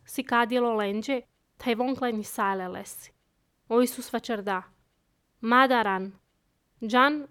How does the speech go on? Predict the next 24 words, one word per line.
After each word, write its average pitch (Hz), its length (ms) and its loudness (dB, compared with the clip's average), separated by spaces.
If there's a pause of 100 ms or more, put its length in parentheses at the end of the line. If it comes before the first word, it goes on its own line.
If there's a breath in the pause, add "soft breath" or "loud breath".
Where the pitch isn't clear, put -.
тај - 160 -4
вачарен 247 480 0
ме 254 80 2
ученику 233 480 -4
ренџе, 240 460 -2 (100)
те 226 120 -6
џана 226 340 -2
ни 214 100 -2
Галилеја. 196 560 -6 (680)
Одори 240 400 2
кади 240 280 -4
ченма. 185 460 -10 (800)
Библиско 233 480 -2
парамич 220 720 -6
андаро 214 500 -6 (100)
лачо 233 340 -4
лафитаро 214 640 -2
Матеј, 214 500 -6 (140)
биштевта, 214 640 -8 (720)
лачо 247 320 -2
лафитаро 220 640 0
Марко 208 380 -4
де 190 100 -12
Шушов 233 520 -6